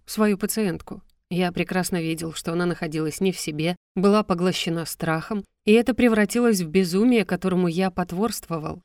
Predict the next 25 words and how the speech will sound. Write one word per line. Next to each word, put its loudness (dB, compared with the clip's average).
Меня 8
даже 6
не 6
оправдывает 0
то, 0
что -4
я 0
и 2
сам 0
находился -4
словно 0
под -6
тяжелыми 0
веществами -2
после 0
получасовой 0
борьбы 0
за -2
жизнь -2
человека. -6
Смог 4
же 2
и 2
обезвредить 2
Лунского, 0